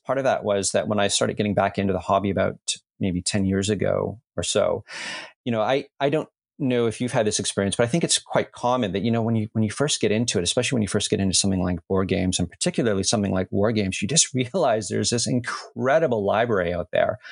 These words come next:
you know, of such fascinating material, and you just wanna take it all in all at once. That's sort of how I felt. And my interest in it kind of outpaced my ability to kind of, um,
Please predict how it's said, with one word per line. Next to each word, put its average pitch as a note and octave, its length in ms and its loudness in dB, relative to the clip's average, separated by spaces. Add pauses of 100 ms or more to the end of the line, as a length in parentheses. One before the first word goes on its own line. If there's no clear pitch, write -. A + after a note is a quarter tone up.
(420)
you A2+ 100 2
know, G2+ 320 0 (240)
of A2+ 160 2
such - 540 2
fascinating B2 800 0
material, G2+ 640 0
and A2 400 0 (200)
you A#2+ 120 0
just D3+ 180 0
wanna A#2+ 340 2
take A#2 240 -2
it A2+ 80 0
all G#2 280 2
in G#2+ 300 0
all G#2 200 0
at G2 100 0
once. G2 320 -2
That's - 200 0
sort G2+ 100 0
of G2 140 -2
how F#2 180 0
I F2+ 140 0
felt. - 400 -2 (520)
And A2+ 380 0 (220)
my A#2 520 0 (180)
interest C3 440 0
in A2+ 80 2
it G#2+ 240 -2
kind A2 160 0
of F#2+ 140 -2 (120)
outpaced G#2+ 480 0
my F#2+ 180 2
ability G2 400 0
to G2+ 120 -4
kind F#2+ 200 0
of, F2+ 180 -2 (120)
um, F2+ 380 2